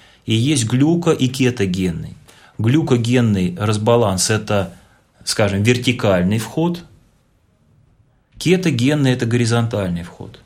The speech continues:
То есть глюкогенный — это человек быстро сжигает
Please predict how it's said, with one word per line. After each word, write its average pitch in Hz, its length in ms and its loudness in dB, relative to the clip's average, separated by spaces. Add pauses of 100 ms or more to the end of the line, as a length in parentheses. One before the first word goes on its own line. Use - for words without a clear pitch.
(880)
То 107 100 -4
есть 104 120 0
глюкогенный — 120 760 2
это 120 320 0
человек 123 680 2 (1300)
быстро 113 880 0
сжигает 113 840 2